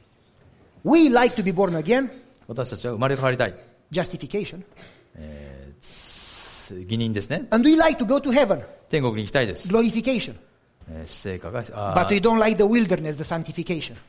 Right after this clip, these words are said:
Speaker 2: えー、栄華が必要です。しかしその間にある成果が嫌です。
Speaker 1: But that what, that what God wants us to go through.
Speaker 2: しかしそれが神様は私たちに求めていることであります。
Speaker 1: Justification took one day.
Speaker 2: えー、ある日ですね、この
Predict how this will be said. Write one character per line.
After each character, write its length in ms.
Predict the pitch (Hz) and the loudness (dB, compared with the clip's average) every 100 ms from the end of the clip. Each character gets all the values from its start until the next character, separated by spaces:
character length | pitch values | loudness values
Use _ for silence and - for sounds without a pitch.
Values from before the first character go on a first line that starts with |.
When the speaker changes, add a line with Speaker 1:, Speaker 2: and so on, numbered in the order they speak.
| _ | _
Speaker 2:
え 260 | 104 98 101 | -18 -16 0
ー、 120 | 190 | 4
栄 40 | 180 | 4
華 120 | 120 | 2
が 100 | 98 | 0
必 180 | - - | -4 -6
要 100 | 90 | -6
で 80 | 95 | -6
す。 100 | - | -2
し 20 | |
か 100 | 190 | -2
し 60 | - | 0
そ 100 | 151 | 2
の 100 | 165 | 4
間 280 | 180 175 | 4 2
に 80 | 175 | 2
あ 80 | 165 | 2
る 120 | 117 | 0
成 380 | 95 - - 180 | -4 -6 -2 -2
果 160 | 180 107 | -2 -2
が 60 | |
嫌 160 | 101 123 | 0 0
で 100 | 87 | -2
す。 240 | - - - | -8 -12 -8
Speaker 1:
But 200 | 151 131 | -8 -2
that 380 | 233 226 - - | 0 0 -4 -10
what, 300 | 170 165 165 - - | -4 -4 -4 -20 -14
that 140 | 160 - - | -10 -10 -2
what 220 | 165 151 | -2 2
God 200 | 180 185 | 0 0
wants 220 | 185 180 | 0 -2
us 80 | 156 | -6
to 80 | 147 | -4
go 140 | 185 | -4
through. 140 | 202 - - | -4 -10 -18
Speaker 2:
し 160 | - - | -12 -6
か 120 | 131 | -6
し 100 | 113 | -4
そ 140 | - | -4
れ 80 | 147 | -2
が 120 | 160 | -2
神 200 | 151 151 | -4 -4
様 240 | 135 117 110 | -4 -2 0
は 100 | 107 | 0
私 200 | 107 123 | 0 -4
た 80 | |
ち 60 | 104 | -6
に 60 | 123 | -6
求 200 | 113 175 | 0 0
め 60 | |
て 60 | 117 | 0
い 40 | |
る 60 | 90 | -2
こ 60 | |
と 100 | 82 | -6
で 60 | 82 | -10
あ 40 | |
り 40 | 82 | -6
ま 80 | 156 | 2
す。 60 | |
Speaker 1:
Justification 600 | 262 254 226 254 254 208 | 2 2 -2 0 0 0
took 200 | 175 208 | -4 -2
one 160 | 202 185 | 0 2
day. 260 | 165 311 - - _ _ _ 107 | 0 0 -6 -20 _ _ _ -8
Speaker 2:
え 280 | 98 98 98 | -4 -2 0
ー、 40 | |
あ 40 | 117 | -2
る 100 | 104 | -4
日 120 | 98 | -8
で 120 | 85 | -10
す 120 | - | -6
ね、 280 | 151 170 139 | 0 0 0
こ 100 | 123 | -2
の 640 | 113 104 101 98 95 95 | 0 0 0 0 -2 -4